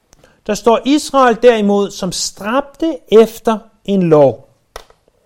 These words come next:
At stræbe efter betyder at jage efter, øh, som nogen jager efter sit bytte. Så hvis du forestiller dig, øh, i, i gamle dage, måske stadigvæk, hvor at man, man sender hundene efter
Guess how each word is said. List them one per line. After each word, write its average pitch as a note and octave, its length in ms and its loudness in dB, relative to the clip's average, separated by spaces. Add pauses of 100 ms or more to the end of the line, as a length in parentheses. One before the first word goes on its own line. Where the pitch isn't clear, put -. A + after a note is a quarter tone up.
(640)
At G#3 180 -4
stræbe B3 560 0
efter G3 340 -2
betyder G3 420 -2
at D#3 260 -4
jage G#3 500 0
efter, A#3+ 300 -10 (400)
øh, F#3 80 -6
som G#3 220 -4
nogen G#3+ 260 -4
jager G3+ 520 0
efter G3+ 280 -8
sit G3 240 -8 (100)
bytte. G3+ 280 -4 (240)
Så - 140 -6
hvis G3+ 140 -6
du C4 140 -6
forestiller A3+ 600 0
dig, G3 180 0 (300)
øh, F3+ 220 -4
i, F#3 340 -12
i D#3 60 -10
gamle F3 440 -2
dage, F#3 520 0
måske B2+ 440 -12
stadigvæk, F3 580 -6 (220)
hvor E3+ 220 0
at D#3 140 -6
man, D#3 240 -8 (300)
man C3+ 220 -14 (200)
sender F3 360 -6
hundene G3+ 600 -2
efter F3 340 -8